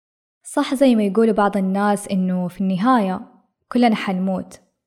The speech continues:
وحنروح التراب، بس في فرق مرة كبير بين شخص عايش حياة كريمة ولها معنى بصحته وعافيته،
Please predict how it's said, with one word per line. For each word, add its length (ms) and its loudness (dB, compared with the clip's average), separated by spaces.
وحنروح 480 -2
التراب، 680 -4
بس 260 -2
في 140 0
فرق 300 0
مرة 240 2
كبير 640 -2
بين 320 0
شخص 360 -8
عايش 520 0
حياة 300 -2
كريمة 760 -2
ولها 460 0
معنى 420 -2
بصحته 560 -4
وعافيته، 680 -2